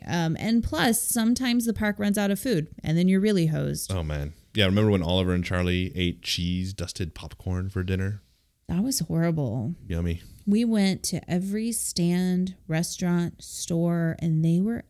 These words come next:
Speaker 1: out of food. I don't know what was going on. One mom behind me was really fr-, uh, like, frustrated and upset, and I overheard her talking to her kids saying things like, "We have to find food. They don't have food. We need food."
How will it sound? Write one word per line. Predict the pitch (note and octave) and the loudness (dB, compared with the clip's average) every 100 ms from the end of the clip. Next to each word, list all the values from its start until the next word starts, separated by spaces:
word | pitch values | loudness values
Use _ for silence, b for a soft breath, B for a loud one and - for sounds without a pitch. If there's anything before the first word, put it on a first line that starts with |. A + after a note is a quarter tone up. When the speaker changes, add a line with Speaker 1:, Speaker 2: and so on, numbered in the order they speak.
| _ | _
Speaker 1:
out | D3 D3+ D#3+ - - | -6 -4 -6 -12 -8
of | E3 | -8
food. | - - C#3 C#3 C#3 - | -8 -8 -4 -2 -4 -4
I | - F3 | 0 2
don't | F3+ | 2
know | E3+ D#3 | 0 -2
what | D3 D#3+ E3 | -2 -2 -2
was | B3 B3+ | -2 -2
going | A#3+ A3 G3 | 0 2 4
on. | D#3 D3 D3 D#3 b b b b b | 2 2 0 -2 b b b b b
One | E3+ F3 A#3 | 2 4 4
mom | C4+ C#4+ | 4 4
behind | A3 E3 E3+ F#3+ | 4 4 6 8
me | E3 | 6
was | D#3 D#3 E3+ - - - | 4 0 -6 -14 -14 -4
really | D#3+ F3 G#3 F3 D#3 D3+ | 0 4 6 6 4 2
fr-, | C#3 - - | -2 -8 -4
uh, | D3 - - | -4 -6 -4
like, | E3 - | -4 -2
frustrated | - E3 - E3 D3+ D3+ | -2 -2 0 0 0 0
and | D3 D3 | -2 -2
upset, | C3 - - D#3 C3+ B B B | -2 -2 0 0 -2 B B B
and | - E3+ | 0 2
I | E3 D#3+ | 4 4
overheard | F3 E3 D#3+ D#3+ | 2 2 0 -2
her | D#3 | -2
talking | D#3 D3+ D#3+ | -4 -2 -2
to | D#3+ | -2
her | D3+ | -4
kids | - E3 D3+ | -2 -2 0
saying | D3+ D#3 | 0 2
things | D#3 D3+ | 0 -2
like, | D3 | 0
"We | F3 | 2
have | E3+ - F3+ F#3+ - | 2 0 -2 -2 -4
to | - F#3+ | -2 0
find | - D#3+ D#3+ | 2 2 2
food. | - - F#3 C3 - D#3+ | 0 2 2 2 -2 0
They | F3+ D#3+ | 2 2
don't | - E3+ E3+ | 2 2 0
have | - F3 D#3 | -2 -2 -2
food. | - F3+ D3 D3 | 0 0 0 0
We | F3+ E3 | 0 2
need | F3 F3+ F3 - | 4 6 4 2
food." | - - F#3 D#3 A2 - | -6 2 2 4 0 -6